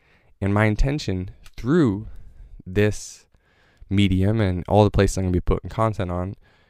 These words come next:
is to support you and give you tools, actionable tools that you can use in your own life to rid yourself of some of these negative subcon-, subconscious beliefs so you can start to fly,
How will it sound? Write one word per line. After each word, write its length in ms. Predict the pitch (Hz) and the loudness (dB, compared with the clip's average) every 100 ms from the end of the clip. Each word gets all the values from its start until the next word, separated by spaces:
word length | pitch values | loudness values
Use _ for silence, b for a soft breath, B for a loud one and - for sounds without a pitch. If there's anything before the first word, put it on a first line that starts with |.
| b b | b b
is 300 | - 110 - | -2 -2 -2
to 340 | - 123 117 113 | -6 -2 -2 -2
support 560 | - - - 151 - | -4 -2 0 0 -2
you 220 | - - 101 - | -6 -8 -10 -4
and 180 | 98 | -2
give 200 | 90 113 | 2 2
you 160 | 127 113 | 2 -2
tools, 520 | - - - 90 - - - | -2 -2 -2 -2 -6 -6 -2
actionable 560 | 123 - 139 135 113 | -2 -2 -4 0 0
tools 640 | - - 139 120 - - - b b b b | -2 -2 0 0 0 -8 -18 b b b b
that 100 | 95 | -2
you 60 | |
can 180 | 95 95 | 0 -2
use 320 | 92 104 120 | 0 0 0
in 60 | 120 | 0
your 140 | 110 | -2
own 200 | - 92 | -2 -2
life 420 | 85 82 90 - - _ _ _ _ - | -2 -4 -6 -10 -18 _ _ _ _ -10
to 480 | - 98 95 92 - - | -2 2 2 -2 -8 -14
rid 320 | 117 107 139 | 0 2 4
yourself 400 | 131 - 87 - | 2 0 -4 -4
of 100 | 87 | -6
some 180 | - 90 | -4 -2
of 60 | |
these 140 | 85 87 | -2 -2
negative 380 | 90 87 87 87 | 0 2 0 -2
subcon-, 520 | - 87 - 90 - | -4 -6 -4 -6 -6
subconscious 600 | - 101 - 78 - 85 | 0 0 0 -4 -4 -8
beliefs 520 | - 85 87 98 - - b b b b | -4 -2 -2 -6 -12 -20 b b b b
so 140 | - | -2
you 60 | 95 | 0
can 140 | 107 | 0
start 260 | 101 98 101 | 0 0 0
to 80 | 101 | -2
fly, 460 | - 95 123 - | 0 0 -2 -8